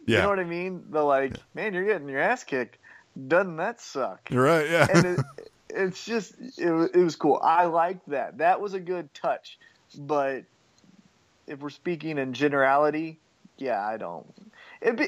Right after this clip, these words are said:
Speaker 2: it's become the nail, uh, it's become the, uh, Alicia Fox show. Every guy now is trying to bang her, and none of 'em are.
Speaker 1: Which, I mean, you know, maybe that's, maybe they think that's adding a touch of realism. I don't know anything <laughs> about that locker room,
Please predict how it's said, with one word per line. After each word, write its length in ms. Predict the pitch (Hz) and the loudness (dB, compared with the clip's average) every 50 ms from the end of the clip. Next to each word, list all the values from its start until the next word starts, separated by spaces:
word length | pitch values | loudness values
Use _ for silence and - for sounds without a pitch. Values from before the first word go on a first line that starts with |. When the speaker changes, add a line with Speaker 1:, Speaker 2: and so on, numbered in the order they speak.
| - - | 0 0
Speaker 2:
it's 200 | 269 247 - - | -2 -2 -2 -4
become 460 | - 277 233 - 277 277 277 277 254 | -6 -6 -2 0 0 0 0 0 0
the 100 | 254 233 | -2 0
nail, 360 | 202 214 214 214 220 220 - - | 0 -2 -2 0 0 0 0 0
uh, 80 | 208 | 0
it's 140 | 202 185 - | -2 -2 -6
become 420 | - - 214 - 240 240 233 226 214 | -10 -12 -8 -6 -6 -6 -6 -6 -8
the, 200 | 214 208 190 170 | -6 -2 0 0
uh, 100 | 165 - - | 0 0 0
Alicia 380 | 170 180 190 220 208 - - | 0 -2 -2 -4 -6 -8 -10
Fox 380 | 180 - 196 208 226 240 - - | -4 0 2 2 2 2 -2 -8
show. 440 | - - 139 120 101 104 107 117 - _ _ _ _ _ _ _ - | -8 -4 -4 -2 -2 -4 -6 -8 -10 _ _ _ _ _ _ _ -4
Every 260 | - 208 190 214 220 190 | -2 0 2 2 0 2
guy 320 | 170 180 180 196 214 220 | 2 4 4 4 2 0
now 300 | 208 185 160 147 143 147 | -2 -2 -4 -2 -4 -4
is 80 | 143 - | -6 -10
trying 200 | - 175 165 156 | -12 -14 -14 -12
to 40 | 135 | -10
bang 320 | 123 147 156 180 214 208 165 | -8 -6 -6 -6 -6 -6 -6
her, 280 | 131 123 139 175 180 - _ _ _ _ _ _ _ _ _ - 127 - - | -6 -6 -8 -8 -12 -16 _ _ _ _ _ _ _ _ _ -16 -16 -12 -12
and 120 | - 196 | -6 -4
none 140 | 226 233 233 | -2 -2 -2
of 100 | 214 220 | -2 -4
'em 120 | 226 226 | -2 0
are. 460 | 240 254 277 277 247 160 113 - - _ _ _ - | 0 0 2 0 0 -2 -4 -8 -12 _ _ _ -8
Speaker 1:
Which, 180 | 160 156 - 165 | -8 -6 -4 -4
I 100 | 156 147 | -4 -2
mean, 360 | 147 147 147 135 127 110 - - - - | -2 -2 -2 -4 -6 -8 -12 -18 -20 -12
you 140 | - 139 131 | -8 -4 -2
know, 280 | 120 110 117 123 123 104 - | 0 0 0 -2 -4 -6 -8
maybe 380 | 110 104 104 110 123 123 120 | -6 -2 -2 0 0 0 -2
that's, 420 | 113 117 120 123 117 - - - - - - - _ _ | -2 -2 -2 -2 -2 -4 -8 -12 -14 -18 -20 -20 _ _
maybe 280 | 101 110 123 139 139 | 0 2 4 4 4
they 140 | 127 127 131 131 | 4 4 2 2
think 200 | - 143 139 - | 2 0 2 2
that's 200 | 139 131 - - | 2 2 2 2
adding 300 | 117 131 143 147 143 135 | 2 2 4 4 2 0
a 40 | 123 | 2
touch 220 | - 160 143 - | 2 0 2 2
of 140 | 147 120 117 | 0 0 2
realism. 400 | 151 165 156 131 98 85 92 82 - - - - - - | 4 4 4 4 2 0 -4 -8 -10 -14 -18 -14 -6 0
I 120 | 139 165 170 | 2 4 6
don't 140 | 170 170 165 | 6 6 6
know 140 | 170 170 | 4 4
anything 340 | 170 160 160 - 175 165 170 160 | 4 2 0 0 0 2 2 4
<laughs> 80 | 160 | 4
about 220 | 160 156 165 160 - | 6 6 4 4 2
that 160 | 165 160 151 | 0 0 0
locker 300 | 170 180 175 156 - 120 | 0 -2 -2 -2 -2 -4
room, 140 | 90 87 | -4 -6